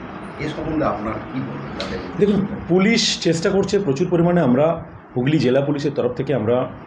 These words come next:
Speaker 2: প্রচুর পরিমাণে স্বয়ং সিদ্ধা ক্যাম্প করছি। প্রত্যেকটা, almost প্রত্যেকটা স্কুলকে আমরা কভার করছি, বাচ্চাদের সাথে কথা বলছি, ছেলে মেয়েদের সাথে কথা বলছি, টিচার্সদেরকে এডুকেট করার চেষ্টা করছি, প্যারেন্টকে এডুকেট করার চেষ্টা করছি এই সমস্ত বিষয়গুলো দিক দিয়ে।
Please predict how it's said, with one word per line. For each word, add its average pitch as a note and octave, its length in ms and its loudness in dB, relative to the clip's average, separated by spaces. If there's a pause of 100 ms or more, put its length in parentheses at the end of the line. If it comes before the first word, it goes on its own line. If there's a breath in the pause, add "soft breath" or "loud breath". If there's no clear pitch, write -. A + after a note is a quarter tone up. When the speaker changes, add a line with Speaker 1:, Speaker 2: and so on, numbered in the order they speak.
Speaker 2:
প্রচুর B2 260 0
পরিমাণে C3 200 4
স্বয়ং B2+ 280 0
সিদ্ধা - 240 -2
ক্যাম্প G2+ 320 0
করছি। - 260 -2 (680 loud breath)
প্রত্যেকটা, F3 440 2
almost A3+ 460 4
প্রত্যেকটা G3 400 0
স্কুলকে G#3+ 400 2
আমরা E3 220 4
কভার E3 260 0
করছি, E3+ 320 -2 (360 loud breath)
বাচ্চাদের C3+ 520 2
সাথে D#3+ 360 0
কথা A2+ 220 -2
বলছি, C#3 240 2
ছেলে B2 260 0
মেয়েদের B2+ 200 2
সাথে C3+ 240 -2
কথা C3+ 120 0
বলছি, C3 200 0 (100)
টিচার্সদেরকে C#3+ 680 2 (160)
এডুকেট B2+ 320 0
করার C#3 160 2
চেষ্টা C3+ 200 0
করছি, C3+ 200 0 (120)
প্যারেন্টকে E3 440 6
এডুকেট A2 320 2
করার G2 140 0
চেষ্টা G#2 200 -4
করছি A#2+ 260 -2 (300 loud breath)
এই D#3+ 100 6
সমস্ত C#3+ 360 2
বিষয়গুলো G#2+ 420 2
দিক F#2+ 140 0 (120)
দিয়ে। F#2 140 -2